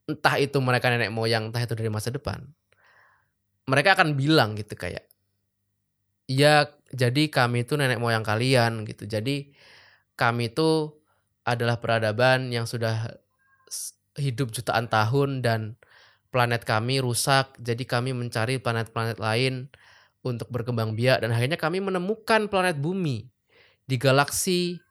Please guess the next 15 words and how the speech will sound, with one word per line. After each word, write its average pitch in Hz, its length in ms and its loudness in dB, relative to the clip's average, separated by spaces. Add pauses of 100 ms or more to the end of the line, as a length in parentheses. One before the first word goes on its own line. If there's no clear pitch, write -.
(320)
Bima 139 240 2
Sakti 147 480 -6
ini. 135 160 -4
Dan 113 160 0
akhirnya 123 300 -2
kami 151 420 0
memutuskan 135 560 -4
untuk 135 240 -6
meninggalkan 135 720 2
D 135 220 0
N 135 260 0
A 135 160 2
kami 139 240 2
di 131 160 -2
sini. 131 400 -4